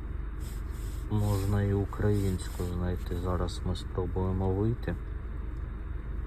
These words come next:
І заново зайдемо в налаштунки, профіль і пошукаємо ще разочок. Коротше, автівки, які хочете,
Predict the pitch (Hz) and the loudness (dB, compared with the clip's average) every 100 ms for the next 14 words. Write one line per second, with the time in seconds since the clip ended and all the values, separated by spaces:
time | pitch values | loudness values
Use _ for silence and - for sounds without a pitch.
0 | - - - - - - - - - - | -4 -4 -4 -4 -4 -4 -4 -4 -4 -4
1 | - - 107 107 - - 110 101 101 101 | -4 0 2 2 0 -4 -2 0 4 4
2 | 101 98 95 95 95 95 98 98 95 - | 4 4 2 2 2 4 4 4 2 2
3 | 101 98 98 98 - 120 123 147 151 - | 2 4 4 2 2 6 8 8 4 6
4 | 104 92 - - - - - - - - | 6 4 0 -4 -4 -4 -6 -4 -4 -4
5 | - - - - 104 113 117 - 92 - | -4 -4 -2 4 8 8 6 4 2 0
6 | - - - - - - - - - - | -2 -2 -2 -4 -4 -4 -4 -2 -4 -4
7 | - - - - - 104 104 - 101 - | -4 -4 -4 -2 2 4 4 4 2 2
8 | - - - 104 104 101 98 98 95 - | 0 0 4 6 8 6 6 4 4 2
9 | - - - - 98 92 95 92 92 92 | -2 -2 -2 0 2 4 4 4 4 2
10 | 90 - 90 - - - - - - - | 2 0 -2 -2 -2 -2 -2 -2 -2 -2
11 | - - - - - 117 143 - 147 - | -4 -4 -4 -4 6 12 12 12 12 12
12 | 120 - 196 - 131 104 104 113 - 185 | 10 10 8 10 8 10 8 6 6 6
13 | - 143 120 - - - | 12 12 12 12 -2 -2